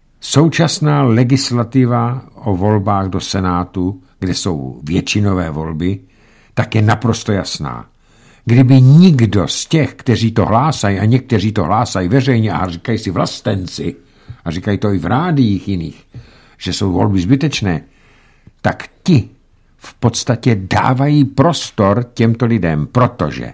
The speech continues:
podle stávající legislativy, kdyby přišla k senátním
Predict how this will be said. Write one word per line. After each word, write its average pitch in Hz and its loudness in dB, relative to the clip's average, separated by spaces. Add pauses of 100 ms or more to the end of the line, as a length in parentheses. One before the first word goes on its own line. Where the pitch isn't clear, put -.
(680)
podle 101 0
stávající 80 -2
legislativy, 120 2 (580)
kdyby 101 2
přišla 131 0 (640)
k - -12
senátním 95 -2